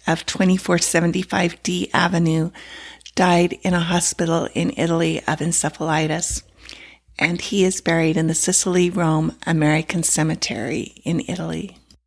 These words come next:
Twenty-five-year-old Private First Class Lawrence Lee Cassidy, the son of Missus Madge Cassidy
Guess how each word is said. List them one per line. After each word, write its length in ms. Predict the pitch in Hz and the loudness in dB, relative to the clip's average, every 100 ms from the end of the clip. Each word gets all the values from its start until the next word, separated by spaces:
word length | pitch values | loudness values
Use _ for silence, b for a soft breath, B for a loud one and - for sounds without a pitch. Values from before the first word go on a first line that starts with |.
| _ _ _ _ _ - | _ _ _ _ _ -10
Twenty-five-year-old 1200 | - 185 185 175 160 160 165 175 165 160 165 156 | -2 2 2 2 2 2 2 0 2 4 2 -2
Private 340 | - 156 160 - | -2 0 0 -2
First 240 | 160 - | -2 -2
Class 320 | - 151 - | 0 -2 0
Lawrence 460 | 156 165 170 - - | 0 2 0 -2 -2
Lee 120 | 156 | -4
Cassidy, 640 | - - 143 - 135 135 | -2 -2 -2 -2 -2 -4
the 140 | 120 160 | -4 -4
son 260 | - 165 | -2 0
of 140 | 160 - | -2 -2
Missus 340 | 170 - 151 | -2 -2 -2
Madge 360 | 170 180 190 - | 0 2 2 0
Cassidy 600 | - 147 - 143 147 | -2 -2 -4 -4 -4